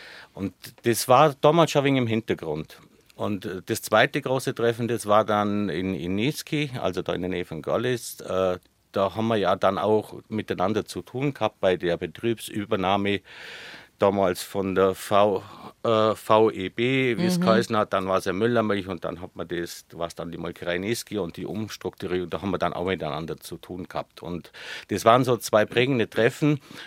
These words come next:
Speaker 1: und da war immer im Hinterkopf eine eigene Käserei, das
Speaker 2: Mhm.
Speaker 1: wär schon mal was Spannendes.
Speaker 2: Mhm.
Speaker 1: Und wir sind ja damals von Neuravensburg, äh,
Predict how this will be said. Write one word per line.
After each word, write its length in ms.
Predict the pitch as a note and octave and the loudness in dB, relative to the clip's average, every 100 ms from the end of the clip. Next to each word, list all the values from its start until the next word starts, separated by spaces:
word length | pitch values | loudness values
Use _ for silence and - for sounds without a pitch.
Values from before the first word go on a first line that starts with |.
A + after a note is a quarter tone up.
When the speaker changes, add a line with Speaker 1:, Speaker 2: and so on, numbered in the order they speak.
| - | -16
Speaker 1:
und 180 | - G2+ - | -10 -10 0
da 120 | A2 | 4
war 220 | A2 B2 - | 6 6 4
immer 180 | D3+ D#3+ | 2 4
im 100 | D3 | 6
Hinterkopf 600 | C3 D#3 C3+ - B2 - | 4 2 2 2 2 4
eine 80 | F#2 | 2
eigene 300 | F2 A#2+ A2+ | 2 0 -2
Käserei, 640 | - G#2 F2+ E2 E2+ G#2 - - | -2 -4 0 2 4 4 -2 -6
das 180 | F3 D#3 | -4 -2
Speaker 2:
Mhm. 60 | |
Speaker 1:
wär 320 | F2 F2+ D2+ - | 0 -2 -2 -4
schon 200 | G#2+ G#2 | 0 4
mal 160 | F2+ | 2
was 140 | D2+ - | 2 -8
Spannendes. 680 | - D#2+ D2 C#2+ - - - _ _ | -6 -6 -6 -12 -16 -16 -20 _ _
Speaker 2:
Mhm. 340 | - C#3 C#3+ E3 _ | -8 -6 -8 -12 _
Speaker 1:
Und 260 | - F2+ F#2+ | -14 -10 -6
wir 100 | G2+ | -6
sind 140 | A2 | -4
ja 80 | A2 | -2
damals 340 | G#2 G#2+ A2+ - | 0 2 2 0
von 300 | G2+ F#2+ F2 - | -4 -4 -6 -8
Neuravensburg, 1120 | F#2 F#2+ G2 A2+ B2+ - - C3+ C3 | -2 2 4 4 2 -4 0 0 0
äh, 40 | - | -4